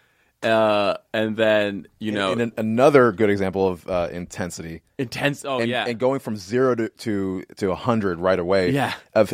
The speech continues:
Speaker 2: the guy, he's fucking around with the guy with a cigarette here. You know,
Speaker 1: Yeah, he's like,
Speaker 2: the
Speaker 1: "Here, have a cigarette."
Speaker 2: Yeah, oh, there it goes, bye bye, whatever, the keys or whatever.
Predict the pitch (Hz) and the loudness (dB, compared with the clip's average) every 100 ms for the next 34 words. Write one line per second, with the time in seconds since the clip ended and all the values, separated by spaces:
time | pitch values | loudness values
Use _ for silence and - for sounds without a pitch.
0 | - 110 117 98 113 - 127 127 117 113 | -2 4 6 6 2 0 0 0 -2 -2
1 | 107 107 107 107 95 - 123 113 110 101 | 0 2 2 0 -4 -6 -4 0 2 2
2 | 107 104 98 101 190 160 165 170 170 135 | 0 0 -2 -2 0 0 -2 -2 -2 0
3 | 135 135 - 143 113 101 95 113 117 117 | 0 -2 -6 -6 -4 0 4 4 4 4
4 | 117 113 110 107 117 107 107 104 101 95 | 2 2 2 2 2 4 2 2 0 -6
5 | - 110 104 110 110 131 | -8 -8 -4 -2 0 0